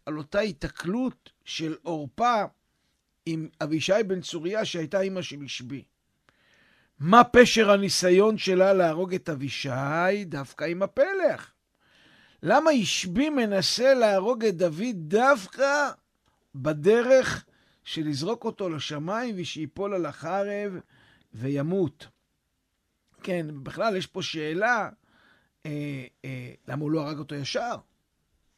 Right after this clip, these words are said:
למה הוא מתעלל בו? מה המשמעות שאבישי אומר את שם השם, הוא מחזיק אותו בין שמיים לארץ? מה המציאות הזאת מסמלת של לעמוד בין שמיים ובין הארץ?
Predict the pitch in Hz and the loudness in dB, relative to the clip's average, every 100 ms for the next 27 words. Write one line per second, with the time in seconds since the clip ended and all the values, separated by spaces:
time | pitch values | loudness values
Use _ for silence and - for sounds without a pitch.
0 | _ _ 139 147 165 160 160 160 196 254 | _ _ -12 -8 -6 -6 -4 -2 0 0
1 | 240 135 - _ _ _ _ _ _ _ | -2 -10 -16 _ _ _ _ _ _ _
2 | _ _ _ _ _ _ 156 190 294 311 | _ _ _ _ _ _ -2 6 8 8
3 | 262 - 208 208 262 302 214 185 175 - | 6 2 2 2 2 0 6 6 4 0
4 | 226 262 190 208 240 196 - 214 202 170 | 2 4 4 2 -2 -2 -2 -2 0 -2
5 | - 131 147 202 220 - _ _ _ 147 | -4 -4 -6 -6 -10 -16 _ _ _ -10
6 | 151 - 151 226 175 170 151 156 151 151 | -10 -8 -12 -10 -8 -4 -4 -4 -6 -6
7 | 165 170 175 220 226 120 - - _ _ | -6 -6 -6 -6 -8 -16 -20 -20 _ _
8 | _ _ _ - 147 180 175 - 196 185 | _ _ _ -8 -4 -2 -2 -4 -6 -4
9 | 156 170 175 - 170 208 254 208 - 165 | -6 -4 -6 -4 -2 0 -2 -2 -2 -2
10 | 147 147 139 139 127 131 127 127 117 104 | -2 -6 -8 -10 -8 -8 -8 -8 -10 -12
11 | 113 107 110 - - | -14 -14 -16 -20 -20